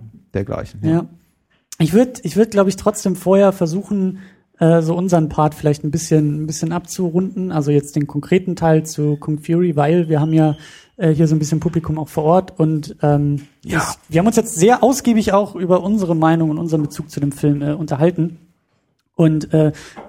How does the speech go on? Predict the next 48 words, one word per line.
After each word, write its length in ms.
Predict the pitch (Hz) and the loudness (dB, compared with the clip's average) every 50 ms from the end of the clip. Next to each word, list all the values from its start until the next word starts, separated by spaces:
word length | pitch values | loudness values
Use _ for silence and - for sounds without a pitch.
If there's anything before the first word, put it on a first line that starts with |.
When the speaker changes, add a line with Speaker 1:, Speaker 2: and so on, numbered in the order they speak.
| 247 185 170 | -18 -6 -2
Speaker 2:
wollen 160 | 165 180 185 | 0 2 2
jetzt 160 | 185 185 - | 0 0 -2
versuchen, 460 | 180 165 160 208 190 - 208 190 180 | -2 0 2 2 0 0 0 -2 -2
und 160 | 165 160 151 | -2 -2 -4
ich 100 | 151 - | -4 -2
glaub, 220 | - 165 165 165 160 | -2 -2 -2 0 0
dann, 340 | - 156 156 151 151 147 - | 0 0 2 2 0 0 0
äh, 240 | - 165 151 151 | 0 2 2 2
machen 240 | 147 156 156 151 165 | 2 2 0 2 2
wir 80 | 160 151 | 0 0
auch 80 | 151 | -2
kurz, 320 | - - 165 - - - - - - | -2 -4 -6 -6 -8 -16 -10 -6 -2
äh, 140 | 160 151 147 | -2 -2 -2
Pause 380 | - - - 180 190 175 190 | -2 -2 -2 0 0 0 -2
in 60 | 180 | -2
dem 100 | 170 165 | -2 -4
Stream 340 | 156 165 - 214 247 285 262 | -4 -4 -2 0 0 0 0
und 100 | 190 170 165 | 0 -2 -2
machen 160 | 160 156 175 | -2 -2 -2
dann 100 | 160 160 | -2 -2
irgendwie 240 | 165 165 160 160 160 | -2 -2 -2 -2 -2
den 140 | 151 156 147 | -4 -4 -4
Stream 160 | - 185 175 | -4 -4 -2
nochmal 220 | 175 170 160 165 | 0 0 0 0
neu 200 | 165 175 190 208 | 2 2 2 2
an, 280 | - 220 226 226 220 - - - - _ _ _ | 2 0 0 -2 -4 -6 -10 -20 -20 _ _ _
oder 200 | - 175 175 175 | 0 2 2 2
nicht? 360 | 175 190 208 - - - - _ _ _ _ _ _ _ _ _ _ - | 2 2 0 -2 -6 -16 -20 _ _ _ _ _ _ _ _ _ _ -14
Ich 20 | |
hab 100 | 170 - | -12 -4
keine 180 | - 170 170 175 | 0 0 2 4
Ahnung 180 | 175 175 180 170 | 2 2 2 0
von 120 | - 175 | 0 0
der 80 | 165 160 | 0 0
Technik, 400 | - 185 185 - 180 175 175 - - - - - - _ _ | 0 -2 -2 0 0 -2 -2 -4 -10 -20 -20 -20 -20 _ _
aber, 420 | - 170 170 170 165 165 165 165 | 0 2 4 4 4 4 4 4
ähm, 360 | 170 160 156 156 160 156 151 | 2 2 2 2 0 -2 -2
der 80 | 143 165 | 0 0
Plan 280 | 160 - 208 247 240 226 | 0 2 2 2 2 2
ist, 140 | 214 226 | 2 2
dass 160 | - 196 - - | 0 0 0 0
wir 80 | 190 | 2
eben 140 | 185 180 175 | 2 2 4
jetzt 260 | 165 180 180 180 - | 2 2 0 0 0
euch 160 | 170 185 190 | 0 0 2
so 80 | - 175 | 0 -2
ein 60 | 160 | -2
bisschen 340 | 147 - - 156 151 156 - | -2 -2 -2 -2 -2 -2 -4